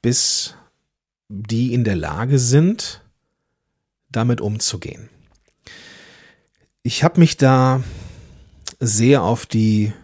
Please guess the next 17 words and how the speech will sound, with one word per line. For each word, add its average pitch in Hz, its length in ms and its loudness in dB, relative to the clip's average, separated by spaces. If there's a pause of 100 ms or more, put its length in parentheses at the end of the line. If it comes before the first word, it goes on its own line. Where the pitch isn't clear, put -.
(440)
Erfahrung 123 680 -2
respektive 120 640 -2
auf - 140 -6
das - 200 -6
Bauchgefühl 123 1040 2 (640)
meiner 101 260 -2
Frau 95 280 0
verlassen. - 500 -10
Meine 113 160 -6
Frau 127 320 0
ist - 360 -4 (600)
zum 120 340 -2
einen 147 500 2 (880)
eine 104 500 -4 (460)
komplett - 420 -4
andere 120 320 -2
Persönlichkeit 113 1000 -4